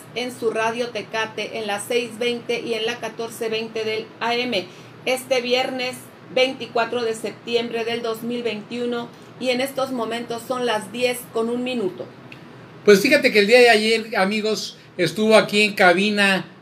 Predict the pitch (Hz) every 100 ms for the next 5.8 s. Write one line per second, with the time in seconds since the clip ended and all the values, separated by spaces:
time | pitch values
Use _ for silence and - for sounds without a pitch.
0 | - 170 170 156 170 165 165 202 208 -
1 | 165 160 208 208 196 185 - - - -
2 | - 254 269 269 208 170 151 202 208 196
3 | 160 165 196 196 196 180 165 175 190 190
4 | 202 277 277 294 254 - - - 196 190
5 | 247 262 254 220 180 269 262